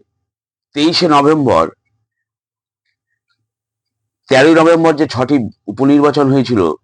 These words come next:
বাংলার বুকে by election হয়েছিল, তেইশে নভেম্বর তার ফলাফল ঘোষণা হয়েছে এবং তার সেই ফলাফলে ছয় শূন্যতে তৃণমূল কংগ্রেস কিন্তু জয়লাভ করেছে। অর্থাৎ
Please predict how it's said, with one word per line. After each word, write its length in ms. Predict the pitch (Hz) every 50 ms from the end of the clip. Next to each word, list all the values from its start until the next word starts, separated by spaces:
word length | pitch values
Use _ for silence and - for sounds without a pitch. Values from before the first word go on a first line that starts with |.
| _ _ _ _ _ _ _ _
বাংলার 360 | 87 101 104 110 113 117 117
বুকে 160 | 110 107 110
by 180 | 107 90 101 104 120
election 280 | 127 127 120 - 131 117
হয়েছিল, 320 | 110 104 92 - - 82 87 110 - - _ _ _ - - - _ _ _ - -
তেইশে 300 | 143 147 165 139 160 180
নভেম্বর 340 | 160 160 160 156 156 156
তার 180 | 151 - 151 135
ফলাফল 380 | 127 - 120 117 117 - 113 110
ঘোষণা 300 | 95 95 87 - 92 85
হয়েছে 280 | 78 73 62 - - - - _ _ _ _ _ _ _ _ _ _ _ _ _ _ _ _ - - - _ _ _
এবং 200 | - 165 175 180 180 170 143 - _
তার 200 | - 151 156 156 147 135
সেই 240 | - - 170 190 185
ফলাফলে 520 | 131 151 156 143 127 - - - 87 90 - - - _ _ _ _ _ _ _ _ _ _ _ _ _ _ _ _ _ _ _ _
ছয় 300 | - - 131 151 170 190
শূন্যতে 500 | 185 - 190 175 151 135 110 - - 85 85 76 - _ _ _ _ _ _ _ _ _ _ _ _ _ _ _ _ _ _ _ _ _ _ _ _ _ _ _
তৃণমূল 340 | 147 156 170 185 190 190 190
কংগ্রেস 360 | - 170 165 160 165 160 -
কিন্তু 180 | - 160 151 175
জয়লাভ 320 | 156 147 120 101 95 87 80 -
করেছে। 300 | - 65 60 - - - - _ _ _ _ _ _ _ _ _ _ _ _ _ _ _ _ _ _ _ _ _ _ _ _ - - - _ _
অর্থাৎ 400 | - - - - - 139 104 98